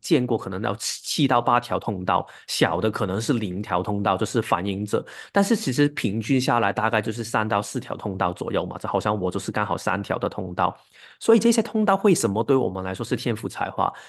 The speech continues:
我很简单说，我不会太，说得太，太多关于这个议题。但是通道代表就是我们一个很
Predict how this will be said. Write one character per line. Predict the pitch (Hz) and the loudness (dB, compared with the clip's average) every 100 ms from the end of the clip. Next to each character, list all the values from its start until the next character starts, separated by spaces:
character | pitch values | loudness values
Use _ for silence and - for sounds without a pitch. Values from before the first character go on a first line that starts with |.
| - - | -18 -2
我 | 123 | 2
很 | 151 | 4
简 | 185 95 | 2 0
单 | 104 | -2
说， | 104 98 | 2 0
我 | |
不 | 82 117 | 2 2
会 | 98 | 2
太， | - 117 98 | 0 0 0
说 | - 110 | 0 0
得 | 98 | 0
太， | - 98 92 | 2 2 2
太 | 92 95 | -2 -4
多 | 90 104 98 | 0 0 0
关 | 95 98 | 0 -2
于 | 95 | 0
这 | 92 | -2
个 | 92 90 - - | -2 -2 -2 -6
议 | 98 | -8
题。 | - 90 - - - - | -10 -12 -12 -14 -8 0
但 | 165 | 2
是 | 170 160 | 4 2
通 | - 190 160 | 2 2 4
道 | 143 | 6
代 | 143 139 | 4 4
表 | 87 | 0
就 | 92 110 | -4 -6
是 | 117 110 | -2 -2
我 | 95 | -2
们 | 90 110 | 0 0
一 | |
个 | 131 | 0
很 | 117 98 104 | -2 -4 -6